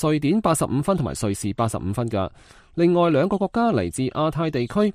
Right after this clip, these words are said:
包括新西蘭八十七分同埋新加坡八十五分。排名墊底嘅五國家分別係委內瑞拉、也門、敘利亞、南蘇丹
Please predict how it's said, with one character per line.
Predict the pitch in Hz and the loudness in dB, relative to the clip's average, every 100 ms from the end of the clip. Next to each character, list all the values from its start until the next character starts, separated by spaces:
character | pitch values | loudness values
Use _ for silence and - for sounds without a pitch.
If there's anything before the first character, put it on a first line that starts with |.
| - | 0
包 | 202 | -2
括 | 196 147 | 0 -2
新 | - 220 | -2 -2
西 | 202 | 0
蘭 | 202 92 78 | 0 0 -2
八 | 151 | -4
十 | - | -4
七 | - | -4
分 | 208 - 208 | -4 0 0
同 | 196 | 0
埋 | 85 | -4
新 | 67 190 196 | -4 -4 -2
加 | 139 | -2
坡 | 131 175 | 0 0
八 | 123 | 0
十 | 113 | -2
五 | - 90 | -4 -6
分。 | 110 147 151 - _ _ _ | -2 0 -2 -4 _ _ _
排 | - 90 | -6 -4
名 | 85 76 | -4 -6
墊 | - 120 120 | -4 0 0
底 | 113 | 0
嘅 | 92 127 107 | -2 0 -2
五 | |
國 | 107 110 | 0 0
家 | 131 127 | 0 -2
分 | - 135 | -2 -4
別 | 135 | -6
係 | - 95 95 - - - _ _ | -6 -2 -2 -2 -12 -20 _ _
委 | 98 80 | -4 -2
內 | 139 104 | 0 0
瑞 | 95 | 0
拉、 | 104 156 - _ _ | 0 0 -2 _ _
也 | - 117 156 | 0 2 2
門、 | 107 98 98 - | 2 -2 -4 -12
敘 | - 143 | -2 0
利 | 131 | 0
亞、 | - 156 160 _ _ | 2 0 0 _ _
南 | 113 95 | -6 -4
蘇 | 98 226 | -2 0
丹 | 220 226 | 2 2